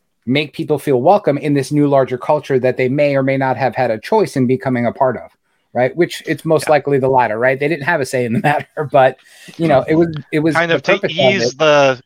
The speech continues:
Speaker 2: ease the conversion process, right? Hey,
Speaker 1: Agreed.
Speaker 2: hey, hey, you all have these major festivals that are a big part of your religion and culture. We have these too, actually share some of the same things, so come on in.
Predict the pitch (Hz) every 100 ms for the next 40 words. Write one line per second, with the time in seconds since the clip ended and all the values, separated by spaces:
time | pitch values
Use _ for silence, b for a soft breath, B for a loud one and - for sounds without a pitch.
0 | _ 151 175 151 147 - 135 127 127 120
1 | 107 101 92 - - - - 127 - _
2 | b b b - 190 180 196 196 170 185
3 | 165 127 123 190 185 180 156 151 147 127
4 | 135 139 117 113 120 127 127 113 127 120
5 | - 123 117 104 107 104 104 113 _ 110
6 | 107 107 104 117 113 110 107 98 95 98
7 | 143 170 - 120 101 B B B B -
8 | 135 233 220 190 156 123 117 104 - 196
9 | 220 156 139 135 135 143 - 135 110 -
10 | 139 151 160 - 151 131 113 107 127 107
11 | 101 - 151 139 120 101 98 92 90 -
12 | 113 101 98 92 92 - _ _ _ _
13 | _ _ _ _ _ _ _ - 175 151
14 | 160 151